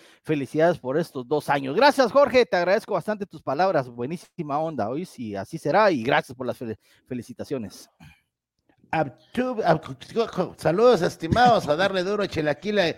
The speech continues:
Speaker 2: y a ese o esa hijo de su amarga madre, que vaya a joderse el orégano, si así se entretiene en algo y deja tranquilo al hormiguero que gana de joder.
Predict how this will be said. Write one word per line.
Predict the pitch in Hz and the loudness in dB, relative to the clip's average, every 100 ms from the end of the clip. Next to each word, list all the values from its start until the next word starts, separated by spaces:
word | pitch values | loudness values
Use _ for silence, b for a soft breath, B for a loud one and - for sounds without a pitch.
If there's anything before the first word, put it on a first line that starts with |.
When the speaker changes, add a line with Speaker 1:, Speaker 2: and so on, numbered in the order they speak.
| B B - | B B -6
Speaker 2:
y | 127 | 0
a | 165 | 2
ese | 196 190 175 165 | 0 0 0 0
o | 135 139 | 0 2
esa | 190 175 147 135 | 0 2 2 2
hijo | 180 175 165 | -2 -2 -2
de | 143 139 | 0 -2
su | 120 | -4
amarga | 117 139 185 147 | -6 -2 -2 -4
madre, | 127 185 240 226 185 B B | 0 2 2 2 -2 B B
que | - 139 | -4 0
vaya | 156 196 | 2 2
a | |
joderse | 175 135 151 185 156 | 0 -2 -2 -2 -2
el | 139 | -4
orégano, | 131 165 165 139 117 104 | -2 -4 -4 -4 -6 -6
si | 113 123 | -8 -4
así | 110 127 170 | -2 -2 -4
se | 147 | -6
entretiene | 135 123 123 - 147 | -6 -6 -6 -6 -6
en | 135 | -4
algo | 151 147 123 | -2 -2 -4
y | |
deja | 120 139 139 | -4 -4 -6
tranquilo | 117 113 139 131 | -6 -8 -4 -2
al | |
hormiguero | 120 107 107 123 139 | -2 -4 -6 -6 -6
que | 117 110 | -6 -6
gana | 120 131 | -4 -4
de | 117 | -6
joder. | 104 98 131 117 | -8 -4 -2 -4